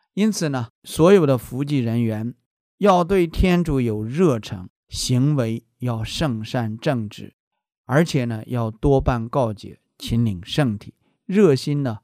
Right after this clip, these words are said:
恭敬圣母。所以这是福祭里边最重要的。无论是男孩子福祭还是女孩子福祭，我们都需要对于他们有一些培训，让他们在跟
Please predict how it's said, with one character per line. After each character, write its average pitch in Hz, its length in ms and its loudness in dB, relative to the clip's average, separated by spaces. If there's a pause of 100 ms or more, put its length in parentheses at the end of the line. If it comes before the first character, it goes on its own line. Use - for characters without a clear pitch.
(200)
恭 120 220 0
敬 113 180 -6
圣 120 220 -6
母。 87 160 -14 (320)
所 208 120 6
以 214 60 6
这 320 240 2
是 165 220 0
福 131 200 -6
祭 147 200 -2
里 110 160 -6
边 120 280 -2
最 123 240 -4
重 107 240 -10
要 98 280 -8
的。 - 100 -20 (320)
无 202 160 4
论 262 180 6
是 190 180 -2
男 151 200 2
孩 131 180 -2
子 127 160 -6
福 120 220 -8
祭 123 300 -8
还 127 240 -4
是 143 160 -4
女 113 140 -6
孩 98 220 -8
子 117 120 -8
福 110 180 -14
祭， 113 240 -12 (220)
我 135 140 -2
们 151 180 -4
都 214 240 2
需 220 220 -4
要 175 200 4
对 156 240 0
于 139 60 0
他 139 220 -2
们 117 200 -6 (220)
有 113 220 -4
一 117 80 -6
些 123 240 -4
培 117 320 -2
训， 123 240 -4 (380)
让 196 280 4
他 196 220 2
们 180 160 0
在 165 240 0
跟 165 400 -2